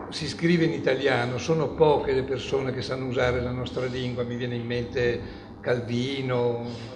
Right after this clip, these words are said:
Sciascia. Ehm, i nostri scrittori spesso sono magari bravi, ma sono un po' lutulenti, no?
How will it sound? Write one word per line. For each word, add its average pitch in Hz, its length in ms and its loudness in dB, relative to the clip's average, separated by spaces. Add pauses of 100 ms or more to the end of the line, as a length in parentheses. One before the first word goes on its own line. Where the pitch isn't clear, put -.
(680)
Sciascia. 131 800 2 (680)
Ehm, 143 760 -8
i 147 120 -2
nostri 170 360 6
scrittori 156 560 4
spesso 151 420 0
sono 131 220 -2
magari 135 320 6
bravi, 131 500 4
ma 135 120 -4
sono 156 220 -2
un 147 100 -4
po' 160 140 6
lutulenti, 143 920 2
no? 143 260 0